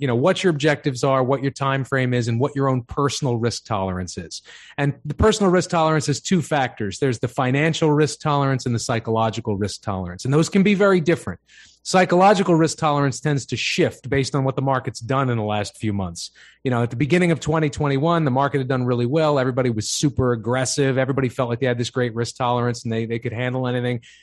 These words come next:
Then the market drops twenty-two percent, twenty-three percent, whatever it was. And then, uh, "Oh no, I can't take risk." So that's kind of a fluid thing. So our, our method is, is not very sexy. It's not very exciting. And it's kind of boring,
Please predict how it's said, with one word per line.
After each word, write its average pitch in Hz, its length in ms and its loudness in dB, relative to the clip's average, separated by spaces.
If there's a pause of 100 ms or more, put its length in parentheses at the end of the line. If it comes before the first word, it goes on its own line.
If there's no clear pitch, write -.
Then 185 80 0
the 170 80 2
market 151 320 2
drops 135 240 0
twenty-two 127 460 -4
percent, 127 480 -2
twenty-three 127 340 -4
percent, 120 300 -6
whatever 117 180 -2
it 113 80 -4
was. 120 300 -2 (300)
And 143 140 0
then, 139 300 0 (180)
uh, 147 120 0
"Oh 185 180 2
no, 185 240 6
I 151 80 4
can't 185 320 -2
take 196 240 0
risk." 131 400 -4
So 151 320 0
that's - 400 2
kind 190 180 -4
of 160 60 -6
a 156 60 -2
fluid 147 520 0
thing. 95 200 -6 (640)
So - 140 -2
our, 240 300 2
our 254 160 0
method 247 340 0
is, 165 200 -6 (120)
is 160 200 -4
not 185 380 0
very 156 280 0
sexy. 165 420 -2
It's 139 120 -6
not 156 120 -4
very 156 160 0
exciting. 143 520 -2
And 143 180 -6 (140)
it's 151 200 -6
kind 151 320 -2
of 170 80 -4
boring, 139 400 -2